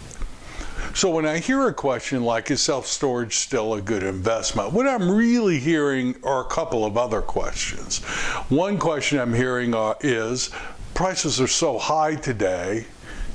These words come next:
can I get in?" Or, "Oversupply,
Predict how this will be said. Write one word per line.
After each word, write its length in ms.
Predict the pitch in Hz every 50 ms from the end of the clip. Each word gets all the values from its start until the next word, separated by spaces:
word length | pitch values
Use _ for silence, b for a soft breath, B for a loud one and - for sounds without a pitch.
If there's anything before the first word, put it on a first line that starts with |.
| B -
can 240 | - - 156 143 127
I 140 | 120 113 113
get 260 | 104 107 113 107 101
in?" 600 | 113 123 123 104 85 82 78 80 95 113 117 - - - - B B B B B B B
Or, 640 | B 165 165 156 156 156 147 147 143 139 139 127 - B B B B B B
"Oversupply, 1700 | - 185 196 220 190 180 175 156 139 - - - 117 - - - - 160 147 - - - 165 170 165 147 123 113 107 110 113 123 135